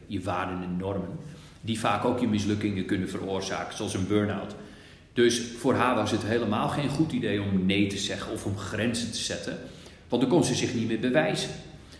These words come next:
Dus door het bewijzen dat ze iets waard was, had ze het, had ze werk gekozen.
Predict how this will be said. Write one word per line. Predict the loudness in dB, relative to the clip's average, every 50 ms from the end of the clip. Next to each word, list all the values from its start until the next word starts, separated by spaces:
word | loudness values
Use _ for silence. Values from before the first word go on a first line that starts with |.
| -20 -20 -20 -18 -6
Dus | -4 -4 -2 2
door | 4 4 6 6
het | 4 4 2
bewijzen | 0 0 2 2 4 4 4 4 2 0 -2
dat | -4 -4 -4
ze | -4 -4
iets | -4 -6 -8 -4
waard | -2 -2 -2 -2 -2 -4 -6
was, | -6 -6 -6 -6 -8 -8 -10 -8
had | -8 -6 -4
ze | -4 -4
het, | -4 -6 -10 -12 -14 -6
had | -4 -2 -2 0
ze | 0 2
werk | 2 4 4 4 2 0
gekozen. | -2 -4 -4 -4 -4 -4 -4 -6 -8 -10 -12